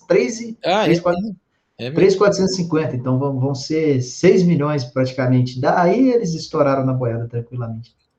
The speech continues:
Speaker 2: Ah, daí sim, né? E dá pra até fazer C T, né? <laughs> Dá pra até
Speaker 1: Dá, dá pra fazer. Daí dá pra lavar, dá pro dirigente pôr no bolso, dá pra fazer o que você
Speaker 2: É,
Speaker 1: quiser,
Speaker 2: olha,
Speaker 1: fazer lá.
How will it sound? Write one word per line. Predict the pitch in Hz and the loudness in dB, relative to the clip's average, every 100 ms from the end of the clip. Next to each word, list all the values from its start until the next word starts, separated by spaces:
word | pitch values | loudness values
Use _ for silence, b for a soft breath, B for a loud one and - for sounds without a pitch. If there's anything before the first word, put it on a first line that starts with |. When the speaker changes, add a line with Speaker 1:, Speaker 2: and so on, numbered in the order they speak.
| - | -4
Speaker 2:
Ah, | 143 156 | 0 2
daí | 123 147 | 2 2
sim, | 180 202 180 | 0 -2 -2
né? | 135 113 | -2 -4
E | 127 | -2
dá | 143 | -2
pra | 147 147 | -2 -4
até | 160 | -2
fazer | 170 196 196 | 0 0 0
C | 202 190 | 0 -2
T, | - 175 175 | 0 0 0
né? | 101 107 | -4 -6
<laughs> | - 127 - | -6 -8 -8
Dá | 117 | -10
pra | 123 | -10
até | - 147 165 | -10 -8 -2
Speaker 1:
Dá, | 190 135 127 143 | 0 0 2 0
dá | 127 | 0
pra | 120 131 | -4 -6
fazer. | 147 127 120 _ 127 147 - | -4 -6 -6 _ -12 -10 -4
Daí | 131 127 226 185 | -2 0 -2 0
dá | 143 | 0
pra | - | 2
lavar, | 156 143 120 127 151 | 4 4 4 4 4
dá | 135 | 2
pro | 127 135 135 | 0 0 0
dirigente | 123 139 123 139 131 | 2 2 0 -2 -6
pôr | - 135 | -4 -4
no | 127 | -4
bolso, | 107 135 165 - 120 | -2 0 0 -2 -4
dá | 127 | -6
pra | - | -4
fazer | 170 143 131 185 | -6 -2 -2 -4
o | |
que | 180 175 | -6 -10
você | 135 | -6
Speaker 2:
É, | 127 127 139 | -2 -2 -2
Speaker 1:
quiser, | |
Speaker 2:
olha, | 147 127 120 120 | -2 -2 -2 -4
Speaker 1:
fazer | 113 | -6
lá. | 120 120 | -8 -8